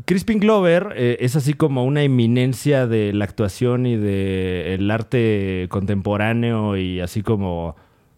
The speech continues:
¿eh? Y entonces para la segunda como que el guión no lo convenció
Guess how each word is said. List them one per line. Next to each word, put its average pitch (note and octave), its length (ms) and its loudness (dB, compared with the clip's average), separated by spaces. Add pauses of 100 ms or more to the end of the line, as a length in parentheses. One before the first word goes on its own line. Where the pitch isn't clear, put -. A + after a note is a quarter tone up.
(400)
¿eh? A#2+ 340 0 (260)
Y A2 140 0
entonces B2+ 320 0
para B2 180 2
la A2 120 -2
segunda B2 340 0
como A#2+ 160 -2
que A2+ 220 -4
el A2+ 120 -2
guión C3+ 360 -2 (460)
no C3 500 2
lo C#3 160 4
convenció D3 800 -2